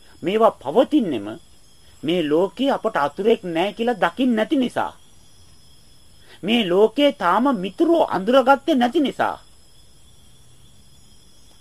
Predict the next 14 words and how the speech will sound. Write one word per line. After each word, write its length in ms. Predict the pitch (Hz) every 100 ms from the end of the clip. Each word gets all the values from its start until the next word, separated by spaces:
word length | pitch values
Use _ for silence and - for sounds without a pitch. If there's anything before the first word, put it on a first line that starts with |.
| - -
අපි 260 | 98 -
තාම 280 | 131 127 156
අපේ 360 | 165 107 - 156
මිතුරෝ 360 | 120 120 180 151
හඳුනගෙන 560 | 123 165 220 135 110
නැහැ. 240 | 101 90 - - - - - - - - - - - - - - - - -
අපට 260 | 117 175 165
නිඳා 440 | 147 170 214 247 240
කරන 180 | 220
මේ 140 | 196 180
මිතුරෝ 340 | 160 - 262
අපි 160 | 240 220
හඳුනගෙන 560 | 370 240 302 269 175
නැහැ. 300 | 123 113 92